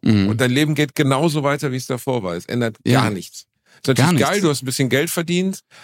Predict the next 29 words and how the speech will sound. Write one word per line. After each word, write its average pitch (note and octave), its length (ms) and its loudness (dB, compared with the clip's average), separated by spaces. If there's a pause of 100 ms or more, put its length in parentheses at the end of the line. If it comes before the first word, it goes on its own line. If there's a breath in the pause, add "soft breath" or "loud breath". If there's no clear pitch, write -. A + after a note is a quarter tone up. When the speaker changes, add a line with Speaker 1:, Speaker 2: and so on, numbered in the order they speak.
Speaker 2:
Alle C3+ 180 4
Leute C3 320 2
waren A2 160 -2
happy, E3+ 380 -2
weil A#2+ 160 0
alle A#2 240 -2
Leute A#2 300 0
um A2+ 40 -4
dich G2+ 120 -8
herum A2+ 180 -2
haben A2 100 -2
auch F2+ 80 -4
ein D#3+ 60 -4
bisschen F3 240 -4
Geld - 160 -4
verdient. E3+ 440 -4
Und A#2+ 120 -2
am A#2 80 2
nächsten B2+ 260 -4
Tag - 80 -10
geht's - 180 -4
halt F3 120 0
weiter. - 320 -2 (340 loud breath)
Und C3 240 2
das F#2+ 160 4
Speaker 1:
Mhm. E2+ 60 2
Speaker 2:
ist F2+ 180 -4
bei C3 80 2
einer, B2 380 2